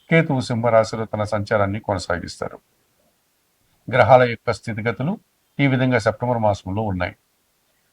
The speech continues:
ఈ సెప్టెంబర్ నెల ఎనిమిదవ తారీఖు నుండి,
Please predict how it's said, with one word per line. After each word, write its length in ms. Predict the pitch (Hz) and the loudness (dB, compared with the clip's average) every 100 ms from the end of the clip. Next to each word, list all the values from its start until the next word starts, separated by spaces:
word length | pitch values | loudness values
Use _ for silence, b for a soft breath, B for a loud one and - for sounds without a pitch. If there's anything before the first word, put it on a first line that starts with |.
| _ _ 175 | _ _ 2
ఈ 100 | 185 | 4
సెప్టెంబర్ 500 | 165 - 220 220 202 | 4 6 8 8 8
నెల 420 | 185 156 113 135 - _ _ _ _ _ _ _ _ _ - | 10 12 12 8 2 _ _ _ _ _ _ _ _ _ 0
ఎనిమిదవ 440 | 127 160 214 226 | 4 6 10 10
తారీఖు 440 | 214 180 156 151 143 | 10 12 10 8 0
నుండి, 320 | 135 131 208 | -2 -2 -4